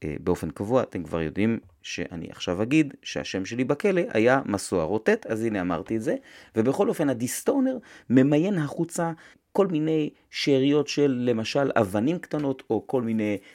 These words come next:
אה, נגיד, אה, פיסות מתכת, או כל מיני דברים שמשום מה נשארו בשעורה, ומן הסתם מקומם לא בייצור וויסקי.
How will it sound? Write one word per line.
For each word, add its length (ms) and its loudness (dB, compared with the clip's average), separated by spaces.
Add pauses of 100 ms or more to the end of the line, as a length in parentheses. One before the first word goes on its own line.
(140)
אה, 60 -2
נגיד, 300 -2
אה, 120 2
פיסות 380 -4
מתכת, 480 -2
או 80 -2
כל 100 2
מיני 120 2
דברים 340 -2
שמשום 640 -2
מה 160 2 (340)
נשארו 520 -2
בשעורה, 500 -2 (120)
ומן 320 0
הסתם 260 -4
מקומם 400 -4
לא 180 0
בייצור 460 -6
וויסקי. 380 -10